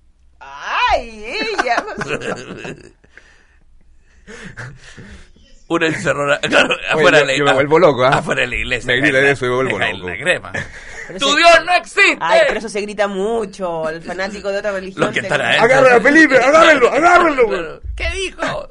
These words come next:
Speaker 3: "Tu Dios no existe, ¿cómo?".
Speaker 2: "Te lo puedo confirmar, weón. Tengo las, te-, lo, tengo las ecuaciones". Así empieza a hacer ecuación en un pizarrón.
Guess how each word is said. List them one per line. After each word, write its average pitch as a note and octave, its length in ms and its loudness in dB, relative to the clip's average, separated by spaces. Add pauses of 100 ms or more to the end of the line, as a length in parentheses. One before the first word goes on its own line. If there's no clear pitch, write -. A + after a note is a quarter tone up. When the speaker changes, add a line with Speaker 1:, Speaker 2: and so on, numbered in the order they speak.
Speaker 3:
"Tu G#3+ 140 -14
Dios A3 140 -6
no G#3+ 60 -2
existe, C#4 500 -4
¿cómo?". C#4+ 320 6
Speaker 2:
"Te - 100 -4
lo C#4+ 120 2
puedo D#4+ 180 4
confirmar, F#4+ 720 2
weón. C#4 340 -8
Tengo D4+ 240 -4
las, F4 240 -2
te-, A#4 120 -10
lo, D#4+ 160 -6
tengo F4+ 200 -6
las F4 220 4
ecuaciones". D#4 840 0
Así C#3+ 240 -12
empieza D3 220 -14
a - 20 -20
hacer D3+ 120 -10
ecuación C#3+ 280 -12
en D3+ 60 -16
un - 60 -20
pizarrón. B2 720 -14